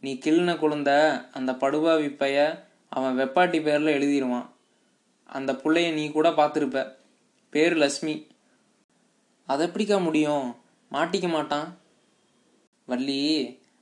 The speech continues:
அவன் ஒண்ணும் வீட்டுக்கு எடுத்துட்டு போக போறது இல்லையே. எடையும் குறையாது.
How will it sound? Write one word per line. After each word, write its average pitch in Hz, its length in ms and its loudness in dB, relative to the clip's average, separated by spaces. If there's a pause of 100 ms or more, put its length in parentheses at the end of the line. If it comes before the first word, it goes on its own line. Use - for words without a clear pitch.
(120)
அவன் 131 280 -2
ஒண்ணும் 165 260 -2
வீட்டுக்கு 175 360 0
எடுத்துட்டு 160 280 0
போக 143 400 2
போறது 135 100 -4
இல்லையே. 120 480 -2 (380)
எடையும் 143 440 0
குறையாது. 139 720 2